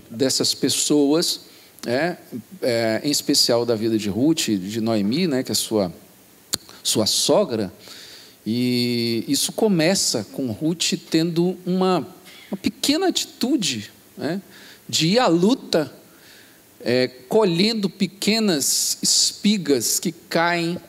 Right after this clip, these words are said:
né, para os pobres. Era costume,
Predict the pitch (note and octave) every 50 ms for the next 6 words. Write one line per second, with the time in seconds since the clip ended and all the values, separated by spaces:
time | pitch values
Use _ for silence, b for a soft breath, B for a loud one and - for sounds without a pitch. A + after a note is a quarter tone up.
0 | - - F3 D3 C#3 D#3 G3 G3 G3 - - - - - - C3+ C#3 C#3+ D#3 E3
1 | F3 F3+ E3+ - - - - - F3 E3+ D#3+ D3 A#2+ A2+ G#2+ A2 G#2+ B2+ B2+ C#3
2 | C3 - - D3+ - - - - - - F3+ G3+ G#3 F#3 D#3 C3 A2